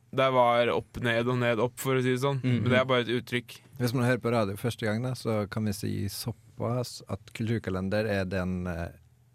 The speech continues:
Speaker 3: det er der du skriver opp, eh, hva som skjer
Speaker 2: Mm.
Speaker 3: i Trondheim i helga.
Speaker 2: Mm.
Speaker 1: Ja, eller hva som har skjedd i Trondheim, eller resten av Trondheim.
Speaker 2: Mm.
Speaker 3: Mm.
Speaker 2: Godt forstått.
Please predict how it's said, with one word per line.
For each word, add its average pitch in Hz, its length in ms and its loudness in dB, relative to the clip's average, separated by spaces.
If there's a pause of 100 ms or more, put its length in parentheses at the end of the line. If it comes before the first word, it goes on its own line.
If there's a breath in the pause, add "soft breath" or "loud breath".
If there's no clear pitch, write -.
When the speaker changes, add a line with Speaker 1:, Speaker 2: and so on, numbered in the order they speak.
Speaker 3:
det 120 160 4
er 117 40 2
der 113 140 2
du 107 80 0
skriver 98 440 -2
opp, - 260 -12
eh, 92 160 -2
hva 98 180 -4
som 98 140 -6
skjer 120 420 -2
Speaker 2:
Mm. 87 80 -8
Speaker 3:
i 87 60 -6
Trondheim 87 460 -6
i 82 40 -6
helga. 87 240 -6 (180)
Speaker 2:
Mm. 131 100 -2
Speaker 1:
Ja, 127 160 4
eller 147 220 4
hva 151 160 6
som 139 180 -2
har 135 200 4
skjedd 123 680 -4
i 131 480 0 (180)
Trondheim, 110 560 0 (420 soft breath)
eller 120 420 2
resten 123 720 -6 (300)
av 123 240 2
Trondheim. 120 580 -2 (160)
Speaker 2:
Mm. 143 220 2 (160)
Speaker 3:
Mm. 87 240 -2 (1080 loud breath)
Speaker 2:
Godt 156 160 2
forstått. 175 480 0